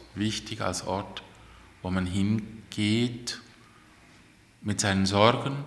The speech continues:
mit seinen Anliegen, so wie die Menschen eben schon im, äh, dreizehnten Jahrhundert zu Ida gekommen sind und ihr erzählt haben, was sie bedrückt und sie um ihre Fürbitte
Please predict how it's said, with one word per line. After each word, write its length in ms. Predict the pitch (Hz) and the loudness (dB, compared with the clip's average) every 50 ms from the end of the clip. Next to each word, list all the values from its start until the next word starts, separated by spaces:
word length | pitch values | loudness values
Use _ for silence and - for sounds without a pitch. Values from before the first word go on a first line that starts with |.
| - - - | -12 -14 -12
mit 160 | 104 98 - | -10 -8 -6
seinen 260 | - 98 92 95 95 | -4 -4 -4 -4 -4
Anliegen, 760 | 95 - 98 95 101 110 107 120 123 127 123 123 123 113 110 | -2 2 2 2 2 2 0 -2 -2 -4 -2 -2 -4 -4 -2
so 320 | 104 - - 110 107 104 104 | -2 0 0 2 2 2 0
wie 100 | 110 104 | -2 -2
die 160 | 101 - 107 | -2 0 0
Menschen 580 | 101 101 101 104 110 123 135 127 - - 113 107 | 2 2 4 4 4 4 4 2 0 0 -2 -2
eben 380 | 110 113 113 110 107 107 104 | -2 0 0 0 0 0 -2
schon 260 | - 107 104 104 104 | -2 -2 -2 -2 -2
im, 400 | 107 107 107 101 104 101 101 101 - - - - - - - - - - - - - - - - - - | -2 -2 -2 -2 -2 -4 -6 -8 -14 -20 -20 -20 -20 -20 -20 -20 -20 -20 -20 -20 -20 -20 -20 -20 -20 -12
äh, 320 | - - 101 98 98 98 | -6 -4 -2 0 0 -2
dreizehnten 640 | 98 - 98 98 101 110 104 - 123 117 - - 117 | -2 2 6 8 8 8 6 4 2 2 2 2 4
Jahrhundert 680 | 107 104 107 107 110 110 110 117 110 110 - - - - - - - - | 4 6 6 4 4 2 2 0 -2 -4 -6 -8 -8 -12 -16 -18 -14 -10
zu 160 | - - 117 | -8 -4 -4
Ida 180 | 120 113 120 120 | -2 0 0 0
gekommen 520 | 120 127 113 - - 113 107 107 117 113 | 0 0 -2 0 2 2 2 2 2 0
sind 220 | 110 113 113 113 110 | -2 -2 -4 -4 -4
und 160 | 104 98 107 | -4 -4 -2
ihr 120 | 107 107 | 0 2
erzählt 520 | 104 101 101 104 - 98 95 104 113 120 123 | 2 2 2 2 2 2 2 2 2 0 0
haben, 260 | 120 117 117 117 107 | 0 0 -2 -2 -4
was 180 | 110 104 - - | -4 -4 -4 -4
sie 60 | - | -4
bedrückt 520 | 104 104 95 98 104 117 117 117 - - - | -4 -4 -2 -2 -2 -2 -2 -4 -8 -8 -6
und 120 | 101 98 | -6 -6
sie 120 | - 104 | -4 -4
um 80 | 101 101 | -4 -2
ihre 220 | 101 101 98 98 | -2 -2 -2 -4
Fürbitte 560 | - - 107 107 104 110 107 107 - - 110 | -2 -2 -2 -2 -2 -4 -6 -6 -6 -8 -8